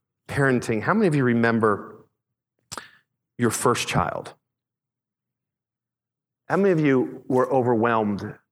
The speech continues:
like, with the first child? I think we've been overwhelmed with many of them, but I remember that first child. We,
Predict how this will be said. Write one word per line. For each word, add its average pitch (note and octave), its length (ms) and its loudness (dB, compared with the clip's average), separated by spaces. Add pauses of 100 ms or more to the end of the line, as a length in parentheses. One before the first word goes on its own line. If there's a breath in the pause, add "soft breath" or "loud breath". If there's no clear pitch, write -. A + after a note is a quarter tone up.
(1200)
like, A#2 260 -2
with A2 120 -4
the G#2+ 100 0
first - 360 -2
child? - 460 -4 (1040)
I C3+ 80 -4
think D#3+ 160 4
we've C3 100 2
been B2 160 2
overwhelmed G#2+ 380 2
with G2+ 160 -2
many G#2+ 240 -2
of F#2+ 140 -4
them, F#2 100 -8
but F#2+ 240 -6 (340 soft breath)
I B2 100 -2
remember D3 440 2
that G#2+ 160 0
first - 320 -2
child. A2 260 0
We, G3+ 400 0